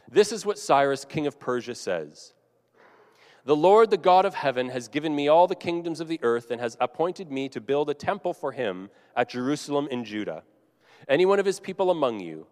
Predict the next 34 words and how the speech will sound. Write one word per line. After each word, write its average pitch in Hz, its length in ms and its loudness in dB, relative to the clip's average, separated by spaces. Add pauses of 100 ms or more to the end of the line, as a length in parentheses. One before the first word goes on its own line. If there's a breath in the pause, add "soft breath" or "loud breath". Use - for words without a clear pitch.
(240 soft breath)
may 139 100 -2
his 156 160 -4
God 190 340 0
be 196 120 -6
with 156 200 0
him 151 220 -2
and 135 100 -4
let 131 200 0
him 127 100 -8
go 165 240 0
to 175 60 -4
Jer-, 147 340 -8
up 151 140 2
to - 120 -6
Jerusalem 139 520 -4
in 131 100 -4
Judah 117 340 -2 (220 loud breath)
to 131 120 -6
build 170 260 2
the 160 80 -2
temple 156 340 0
of 135 80 0
the 139 80 0
Lord, 127 300 0
the 123 40 -8
God 120 220 -2
of 117 140 -2
Israel, 113 400 -4
the 104 100 -10
God 113 280 0
who 107 120 -10
is 98 140 -10
in 98 160 -10
Jerusalem. 85 640 -14